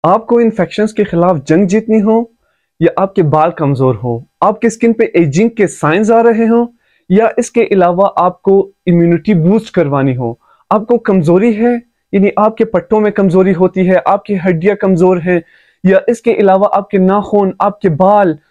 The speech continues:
सब कमजोर हैं, आपको उन्हें स्ट्रेंथन करना है, हेल्दी बनाना है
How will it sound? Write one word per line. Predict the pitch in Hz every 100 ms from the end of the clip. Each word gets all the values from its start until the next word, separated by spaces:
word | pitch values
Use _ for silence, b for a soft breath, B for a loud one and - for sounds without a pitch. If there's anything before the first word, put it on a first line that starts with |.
| -
सब | - 220 -
कमजोर | 196 185 208 226
हैं, | 185 185 175 _ _ 208
आपको | 226 226
उन्हें | 202 220 226 214
स्ट्रेंथन | - - 170 147 147 226
करना | 226 214 208 214
है, | 220 180
हेल्दी | 160 160 214
बनाना | 214 208 208
है | 208 214